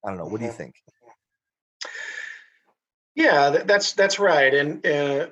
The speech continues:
Speaker 2: I mean, I think that Christians ought to, ought to approach the world and the people around us. Uh, we ought to be marked by, you know, the, the Christ likeness, that, that loving your enemies, humility, patience, um,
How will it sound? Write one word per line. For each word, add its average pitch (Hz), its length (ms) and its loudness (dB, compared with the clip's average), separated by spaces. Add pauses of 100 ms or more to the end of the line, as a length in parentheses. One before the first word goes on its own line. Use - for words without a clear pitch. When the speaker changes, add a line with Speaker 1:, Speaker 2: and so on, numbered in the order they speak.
Speaker 2:
I 175 200 -8
mean, 165 120 -2
I 165 100 4
think 185 240 -2
that 139 320 -2 (540)
Christians 139 480 -4
ought 131 180 0
to, 127 240 -2 (400)
ought 156 200 -2
to 147 240 -2
approach - 800 -4 (340)
the 131 100 -10
world 143 500 -2
and 120 100 -12
the 110 60 -12
people 139 340 -6
around 120 440 -6
us. 107 460 -8
Uh, 139 60 -10
we 135 120 -2
ought 139 40 0
to 139 40 -4
be 135 100 -4
marked 131 400 -6
by, 127 480 -4
you 131 80 -12
know, 117 320 -12
the, 123 200 -10
the 127 100 -8
Christ 147 360 -4
likeness, - 540 -6
that, - 140 -8 (140)
that 123 260 -6 (100)
loving 135 420 -6
your 143 140 -6
enemies, 143 640 -8
humility, 135 580 -4 (100)
patience, 127 800 -12 (680)
um, 110 200 -14